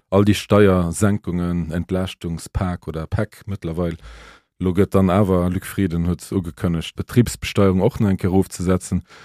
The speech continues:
Voilà, du können sie am Anfang bald nicht zurückgehen, weil so, sonst hier ganz Politik aus den letzten Jahren von dummer Gift nach vorstellen. Mir dazu kommen wir vielleicht noch, wo kennen denn dann Spuren, äh, E-Punkt, das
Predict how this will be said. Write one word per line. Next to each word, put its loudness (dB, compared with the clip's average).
Voilà, 2
du 4
können 4
sie 2
am 2
Anfang 0
bald 4
nicht 0
zurückgehen, 0
weil 2
so, -2
sonst -2
hier -4
ganz 0
Politik 0
aus -8
den 2
letzten -2
Jahren 2
von -2
dummer 0
Gift -8
nach 0
vorstellen. 2
Mir -4
dazu 0
kommen 2
wir 4
vielleicht 0
noch, -2
wo 4
kennen 2
denn 4
dann -2
Spuren, 4
äh, 0
E-Punkt, 0
das -4